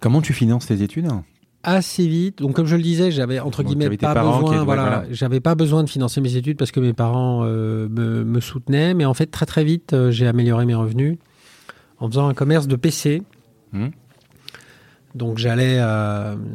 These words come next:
Speaker 2: donc, c'était l'époque où assembler un P C, c'était quelque chose de, de compliqué. Euh, puisqu'il y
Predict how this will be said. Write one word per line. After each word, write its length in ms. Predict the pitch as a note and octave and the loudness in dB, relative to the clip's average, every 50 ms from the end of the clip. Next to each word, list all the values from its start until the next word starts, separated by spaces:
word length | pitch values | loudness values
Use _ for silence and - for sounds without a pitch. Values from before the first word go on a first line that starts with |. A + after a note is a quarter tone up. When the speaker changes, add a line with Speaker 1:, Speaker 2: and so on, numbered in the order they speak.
| A2+ A#2 - - | -12 -12 -6 -4
Speaker 2:
donc, 180 | C#3 C3+ A#2 | -2 -2 0
c'était 240 | - D#3 C3 - D3+ | 0 0 0 2 2
l'époque 380 | D3 D3 C#3 - F#3+ - - - | 2 2 2 2 0 0 2 2
où 80 | D3 | 2
assembler 380 | B2+ - - C#3+ C#3 C#3 D3 C#3+ | 2 2 0 0 2 2 4 4
un 140 | C#3 B2+ A#2 | 2 2 2
P 120 | C3+ B2+ | 0 0
C, 140 | - - D#3+ | 0 -2 -2
c'était 240 | - - C3+ B2+ A#2 | -2 -2 -2 0 0
quelque 180 | A#2+ A#2+ B2 | 0 0 0
chose 220 | A#2+ - D3 C3 A#2+ | 0 0 -2 0 2
de, 260 | A#2+ A2 A2+ A2+ A2 | 2 2 2 0 0
de 120 | A2 A#2+ | -2 -4
compliqué. 680 | A#2 - C3+ A#2 - B2+ A#2+ - C#3 C#3 D3 E3 F#3+ - _ _ - - - _ - - - - _ _ _ - - | -2 -2 -4 -4 -4 -6 -2 0 2 2 2 0 -2 -6 _ _ -20 -20 -20 _ -20 -20 -20 -20 _ _ _ -14 -10
Euh, 160 | A2+ A2+ A2+ A#2 | -10 -8 -8 -8
puisqu'il 220 | A2+ A2+ - - | -10 -8 -4 -2
y 40 | B2 | 0